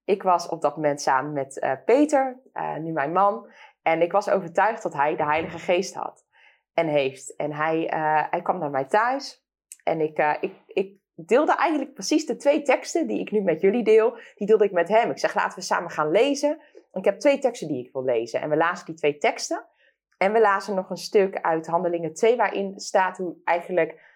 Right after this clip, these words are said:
eh, alle volgelingen van Jezus, discipelen op dat moment, ehm, allemaal de Heilige, vervuld werden met de Heilige Geest. Hoe de Heilige Geest voor het eerst werd uitgestort. En toen ik dat las,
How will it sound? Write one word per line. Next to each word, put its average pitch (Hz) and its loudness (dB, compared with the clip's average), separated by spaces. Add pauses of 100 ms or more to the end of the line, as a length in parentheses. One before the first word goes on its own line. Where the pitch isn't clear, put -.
(180)
eh, - 0
alle 202 4
volgelingen 190 0
van 156 0
Jezus, 220 2
discipelen 208 -4
op - -14
dat 185 2
moment, 175 -2 (420)
ehm, 160 2 (440)
allemaal 180 4
de 180 -2
Heilige, 170 -2
vervuld 185 -6
werden 170 2
met 165 -4
de 165 -8
Heilige 156 -2
Geest. 160 0
Hoe 147 -6
de 139 -8
Heilige 151 -2
Geest - -4
voor 147 -12
het - -12
eerst 196 2
werd - -6
uitgestort. - -6
En 151 -6
toen 160 -6
ik 160 -8
dat 165 0
las, 185 0